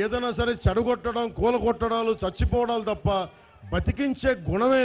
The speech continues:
లేదేమో మనిషి దగ్గర. ఏదైనా మాట్లాడితే "తండ్రి లేని బిడ్డ, తండ్రి లేని బిడ్డ" అని సావగొడతా ఉంటాడు. నాకు కూడా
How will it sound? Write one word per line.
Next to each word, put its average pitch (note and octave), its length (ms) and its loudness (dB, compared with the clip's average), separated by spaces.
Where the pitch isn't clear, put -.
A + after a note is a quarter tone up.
లేదేమో F#3+ 440 -2
మనిషి E3+ 240 -8
దగ్గర. D3+ 200 -10
ఏదైనా A3 240 0
మాట్లాడితే B3 500 2
"తండ్రి B3 320 4
లేని A#3+ 280 0
బిడ్డ, G3+ 160 -2
తండ్రి A3+ 260 -2
లేని A3 260 -2
బిడ్డ" F#3+ 220 -4
అని G3+ 160 -4
సావగొడతా F3+ 440 -2
ఉంటాడు. C3+ 260 -6
నాకు B3+ 240 4
కూడా C4+ 140 2